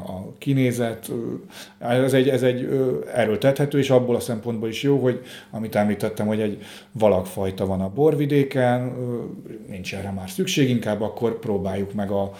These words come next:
ami a termőhelyet, a, a helyi fajtákat, a technológiát, a mindent, a, a klimatikus adottságot, így jobban egyben visszaadja, és, és még piacos is, jó is, valami ilyesmit.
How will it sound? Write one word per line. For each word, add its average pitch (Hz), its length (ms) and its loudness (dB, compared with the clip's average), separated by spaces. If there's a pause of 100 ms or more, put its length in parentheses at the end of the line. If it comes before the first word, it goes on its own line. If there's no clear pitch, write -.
(220)
ami 92 240 -2
a 90 180 -6
termőhelyet, 120 960 2
a, 92 340 -4
a 92 60 -10
helyi 98 200 -2
fajtákat, 113 840 -2
a - 300 -10 (120)
technológiát, 104 840 -6
a 101 60 -10
mindent, 107 480 -2
a, 92 300 -10
a 101 120 -16
klimatikus 117 600 -2
adottságot, 98 640 -8 (920)
így 98 260 -8
jobban 90 420 -4
egyben 95 360 -6
visszaadja, 110 580 0
és, 92 160 -8
és - 180 -10
még 87 140 -8
piacos 95 540 -6
is, - 160 -12
jó 78 260 -10
is, - 280 -12
valami 87 300 -10
ilyesmit. - 460 -14